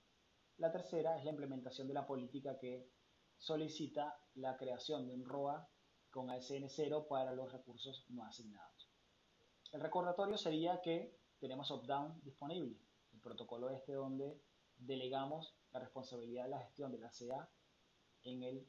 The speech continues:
usuario. Profundicemos en cada uno de estos puntos. R R D P.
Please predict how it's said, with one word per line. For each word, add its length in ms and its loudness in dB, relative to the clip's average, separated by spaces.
usuario. 380 -10
Profundicemos 600 -4
en 80 -4
cada 180 4
uno 180 0
de 60 -4
estos 160 -14
puntos. 540 -18
R 180 0
R 240 -6
D 120 -6
P. 200 -14